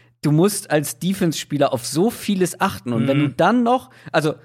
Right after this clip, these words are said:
Speaker 1: du hast dann irgendwie eine, eine Grundformation, aber dann musst du wissen, okay, wenn sie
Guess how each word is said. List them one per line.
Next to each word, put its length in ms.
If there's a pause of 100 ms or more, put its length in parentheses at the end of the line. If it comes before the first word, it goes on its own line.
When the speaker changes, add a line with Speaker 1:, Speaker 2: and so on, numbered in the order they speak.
(720)
Speaker 1:
du 160
hast 220
dann 120
irgendwie 260
eine, 140
eine 200
Grundformation, 1000
aber 180
dann 180
musst 300
du 120
wissen, 320
okay, 520
wenn 240
sie 460